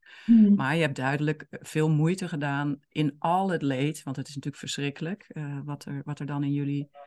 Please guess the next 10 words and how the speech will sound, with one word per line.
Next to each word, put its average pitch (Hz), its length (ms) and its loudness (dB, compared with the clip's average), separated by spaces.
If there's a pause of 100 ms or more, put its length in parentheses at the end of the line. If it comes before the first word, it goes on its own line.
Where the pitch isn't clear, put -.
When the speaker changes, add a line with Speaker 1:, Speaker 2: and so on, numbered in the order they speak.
(200)
Speaker 2:
familie 151 440 2
gebeurt, 139 600 -6 (220)
Speaker 1:
Mhm. 202 300 6
Speaker 2:
eh, 143 320 -6
om 160 140 0
je 147 80 2
kinderen 147 340 0
daarbij 139 320 -4
te 127 120 -10
betrekken. 160 520 -6